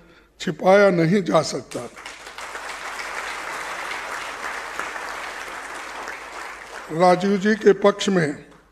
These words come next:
देश के संसदीय इतिहास में अब तक का सबसे भारी बहुमत मिला था।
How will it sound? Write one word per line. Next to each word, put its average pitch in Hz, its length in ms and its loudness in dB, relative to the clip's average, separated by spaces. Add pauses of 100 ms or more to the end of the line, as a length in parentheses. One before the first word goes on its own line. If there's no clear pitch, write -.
(380)
देश 175 360 6
के 202 180 0
संसदीय 180 580 2
इतिहास 180 520 6
में 160 360 0 (340)
अब 160 320 -2
तक 214 220 4
का 190 140 8
सबसे 185 480 0
भारी 165 360 4
बहुमत 165 400 6
मिला 160 300 4
था। - 280 -12